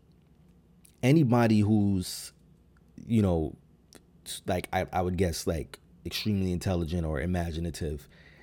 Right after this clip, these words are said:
cannot help but think, "Hmm, am I making the right decision by strapping in and hoping for the best?" Nobody who's actually smart, which is what Daniel is, very smart, wants to depend necessarily on hope, right? Like, a brain that's,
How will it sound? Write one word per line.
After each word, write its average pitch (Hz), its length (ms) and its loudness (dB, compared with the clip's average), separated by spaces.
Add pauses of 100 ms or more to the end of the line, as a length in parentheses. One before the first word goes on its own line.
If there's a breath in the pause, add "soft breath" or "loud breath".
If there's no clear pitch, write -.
(200 soft breath)
cannot 113 460 8
help 98 320 -2
but 87 140 -4
think, 87 320 -6 (120)
"Hmm, 98 300 2
am 98 160 -2
I 117 60 -2
making 110 340 0
the 90 80 -2
right 92 300 -2
decision 92 460 -4
by 80 140 -4
strapping 90 580 -4
in 87 160 0
and 78 100 -4
hoping 90 400 -4
for 90 120 -6
the 82 100 -4
best?" 90 200 -4 (240 loud breath)
Nobody 175 300 6
who's 135 320 4
actually 110 300 0
smart, 101 440 -4
which 98 180 -6
is 95 220 -6
what 95 320 -2
Daniel 107 400 2
is, 80 120 -2
very 104 260 2
smart, 92 420 -6 (720 soft breath)
wants 117 320 0
to 104 60 -10
depend 104 420 0
necessarily 95 600 0
on 87 240 0
hope, - 480 -2 (680 soft breath)
right? 87 320 0
Like, 87 200 -4
a 85 40 -2
brain 120 600 4
that's, 98 640 -2